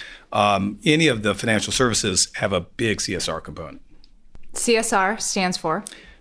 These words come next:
Speaker 1: Corporate social, corporate social responsibility. And that's usually where their community service, community impact comes under.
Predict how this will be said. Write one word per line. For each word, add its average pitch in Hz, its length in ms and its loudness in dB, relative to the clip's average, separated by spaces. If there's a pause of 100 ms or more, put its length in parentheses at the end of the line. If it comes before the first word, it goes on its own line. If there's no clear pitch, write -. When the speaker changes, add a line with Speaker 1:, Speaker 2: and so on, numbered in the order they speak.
(400)
Speaker 1:
Corporate 113 320 0
social, 98 400 0 (260)
corporate 139 520 2
social 107 540 2 (160)
responsibility. 92 880 0 (540)
And 117 120 8
that's 131 200 6
usually 131 260 6
where 107 220 4
their 101 160 4
community 98 340 2
service, 95 380 4
community 87 340 0
impact 82 460 0
comes 78 280 -6
under. - 280 -10